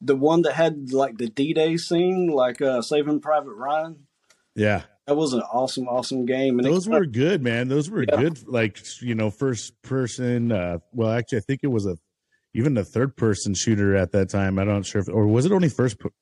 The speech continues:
Speaker 1: It was
Speaker 2: first
Speaker 1: fir-
Speaker 2: person, I think, yeah.
Speaker 1: Yeah, first
Speaker 2: Third
Speaker 1: person.
Speaker 2: person came out a bit later.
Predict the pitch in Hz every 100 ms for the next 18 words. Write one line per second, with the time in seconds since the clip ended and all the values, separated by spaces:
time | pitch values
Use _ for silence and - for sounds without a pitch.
0 | - 139 113 107 95 85 90 82 87 85
1 | 87 82 78 _ _ _ 127 107 - 135
2 | - 147 - 123 117 110 107 101 87 85
3 | 87 87 87